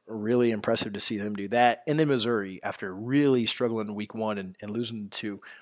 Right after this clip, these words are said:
Wyoming, has rebounded with three straight wins. Big blowout win against, um, South Carolina in Columbia, Missouri. And so they look like they are setting themselves up well to get back into, you know,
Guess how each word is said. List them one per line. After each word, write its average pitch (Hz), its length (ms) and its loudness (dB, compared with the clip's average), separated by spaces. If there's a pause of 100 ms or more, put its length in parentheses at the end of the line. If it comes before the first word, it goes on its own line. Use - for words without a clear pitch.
(120)
Wyoming, 143 520 2
has 110 260 -4
rebounded 117 440 -2
with 95 120 -10
three 127 200 -6
straight 113 260 -4
wins. 110 440 -4 (320)
Big 127 280 0
blowout 110 400 2
win 110 160 -4
against, 104 440 -6 (360)
um, - 420 -8 (120)
South 117 200 4
Carolina 143 560 2 (140)
in 135 300 -4 (100)
Columbia, 135 720 -2
Missouri. 151 440 -2 (400)
And 104 160 -8
so 101 460 0 (300)
they 110 180 -2
look 127 180 0
like 104 220 -4
they 107 160 -4
are 92 120 -6
setting 104 300 -6
themselves 98 400 -6
up 92 180 -8
well 117 320 -4
to - 140 -10
get - 280 -12
back 117 260 -2
into, 107 580 -6 (800)
you 175 120 4
know, 135 200 8